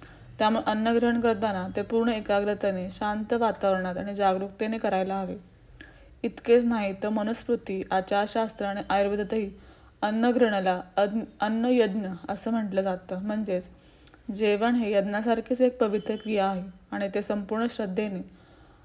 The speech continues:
आणि मनपूर्वक ग्रहण करायला हवे. आपण बोलताना किंवा टीव्ही पाहताना अन्न ग्रहण केले, तर अन्नाची पवित्रता आणि ऊर्जा यावर परिणाम होतो. अन्न ग्रहण करताना का बोलू नये?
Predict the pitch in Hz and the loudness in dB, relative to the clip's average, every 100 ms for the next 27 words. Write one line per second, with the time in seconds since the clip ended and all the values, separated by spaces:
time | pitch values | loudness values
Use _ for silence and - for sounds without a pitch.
0 | - 220 226 226 214 214 226 233 226 220 | -8 -4 0 0 0 -2 4 4 4 2
1 | 202 208 196 185 202 196 180 156 - - | -2 0 2 2 0 -2 -6 -10 -16 -20
2 | - _ - 202 208 208 202 196 220 220 | -20 _ -4 -2 -2 -2 -2 -2 -2 -2
3 | 196 190 202 202 226 226 226 214 196 202 | -2 -2 -2 0 -2 0 0 -2 -2 -4
4 | 185 190 - - - - - 220 226 240 | -6 -10 -20 -20 -20 -12 -6 -2 4 8
5 | 247 240 240 220 190 202 202 202 202 220 | 8 6 2 0 0 -2 -2 -2 -4 -2
6 | 240 208 196 208 190 185 185 208 202 190 | -2 0 0 -4 -4 -4 -2 -2 -2 -2
7 | 175 185 190 202 208 202 196 208 214 - | 2 4 6 4 0 -2 -2 -2 -4 -4
8 | 175 175 - - - - - - - - | -8 -8 -18 -20 -20 -20 -20 -20 -20 2
9 | 214 214 240 247 254 262 254 240 208 190 | 6 6 8 10 10 10 8 8 4 2
10 | 196 226 214 202 196 190 196 - | 6 8 8 6 2 -2 -4 -8